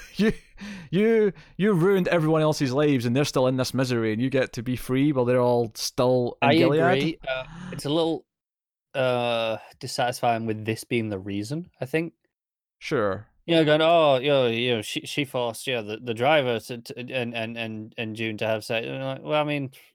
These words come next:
Speaker 2: not really."
Speaker 1: Well,
Speaker 2: I
Speaker 1: yes,
Speaker 2: don't know.
Speaker 1: really.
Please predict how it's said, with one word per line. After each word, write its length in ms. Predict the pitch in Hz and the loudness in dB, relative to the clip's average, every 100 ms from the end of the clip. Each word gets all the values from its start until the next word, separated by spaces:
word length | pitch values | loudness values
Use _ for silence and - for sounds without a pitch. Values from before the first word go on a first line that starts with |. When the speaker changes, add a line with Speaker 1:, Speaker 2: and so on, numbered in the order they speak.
| _ _ _ | _ _ _
Speaker 2:
not 140 | 151 - | -14 -14
really." 840 | 113 107 113 123 127 123 131 127 131 - _ _ _ _ _ _ _ _ _ _ _ _ _ _ _ _ - | -16 -4 -2 0 -2 -2 -4 -4 -8 -20 _ _ _ _ _ _ _ _ _ _ _ _ _ _ _ _ -6
Speaker 1:
Well, 120 | 208 | 0
Speaker 2:
I 20 | |
Speaker 1:
yes, 180 | 240 233 | 2 4
Speaker 2:
don't 160 | 123 | 4
know. 60 | 117 | 4
Speaker 1:
really. 340 | 110 101 92 | 4 0 -4